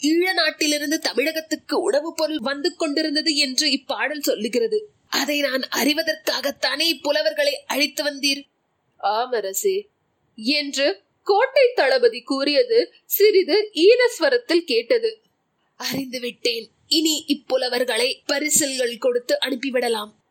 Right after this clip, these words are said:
என்றார் மன்னர். "புலவர்களே, நீங்கள் இப்போது விடை பெற்றுக் கொள்ளலாம்"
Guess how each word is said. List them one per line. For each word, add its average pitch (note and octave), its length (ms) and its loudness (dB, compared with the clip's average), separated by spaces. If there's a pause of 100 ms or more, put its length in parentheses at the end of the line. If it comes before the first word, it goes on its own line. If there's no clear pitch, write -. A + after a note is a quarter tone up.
(360)
என்றார் D4 480 0
மன்னர். A#3 500 -2 (320)
"புலவர்களே, D4 680 4 (300)
நீங்கள் B3+ 440 0
இப்போது B3+ 480 0
விடை C4 200 4
பெற்றுக் D4+ 360 -2
கொள்ளலாம்" A#3+ 520 0